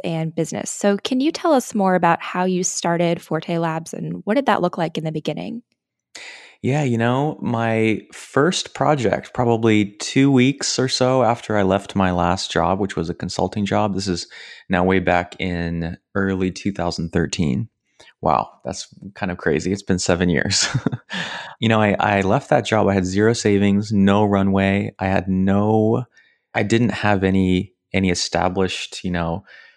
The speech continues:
Speaker 2: curriculum or anything like that. I had done a few, like, little sort of workshops in the co-working space that I had worked in just for my colleagues. I think it started as a book club, and the book club slowly morphed into a workshop as I realized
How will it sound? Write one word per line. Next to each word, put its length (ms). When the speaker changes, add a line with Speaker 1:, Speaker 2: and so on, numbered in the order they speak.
Speaker 2:
curriculum 500
or 100
anything 280
like 200
that. 260
I 60
had 300
done 240
a 60
few, 400
like, 180
little 360
sort 240
of 100
workshops 680
in 80
the 80
co-working 520
space 380
that 100
I 100
had 480
worked 260
in 300
just 200
for 160
my 160
colleagues. 560
I 20
think 160
it 60
started 280
as 120
a 60
book 260
club, 340
and 100
the 60
book 200
club 260
slowly 500
morphed 340
into 300
a 60
workshop 540
as 100
I 40
realized 400